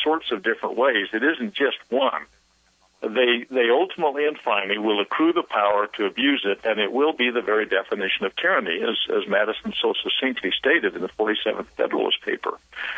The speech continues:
And, um, and so that's why the government that we were granted at such great cost, under the hands of wise men that I believe God raised up for that very purpose,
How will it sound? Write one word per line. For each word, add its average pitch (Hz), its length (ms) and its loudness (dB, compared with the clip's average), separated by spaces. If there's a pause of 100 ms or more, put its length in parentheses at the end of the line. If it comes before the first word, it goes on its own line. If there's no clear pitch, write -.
(340)
And, 113 360 4
um, 107 400 4
and 127 240 0
so 120 360 2
that's 151 520 2
why 175 260 4
the 131 140 0
government 175 720 0
that 127 160 -2
we 135 180 2
were 113 140 0
granted 123 560 0
at 92 80 -4 (100)
such 127 240 0
great 123 300 2
cost, 87 480 0 (720)
under 117 240 2
the 104 100 2
hands 127 380 0
of 107 80 -2
wise 127 420 2
men 110 200 0
that 98 120 2
I 120 120 4
believe 131 300 0
God 120 280 2
raised 120 240 2
up 113 180 0
for 123 60 -6
that 113 200 2
very 113 220 2
purpose, 90 440 -2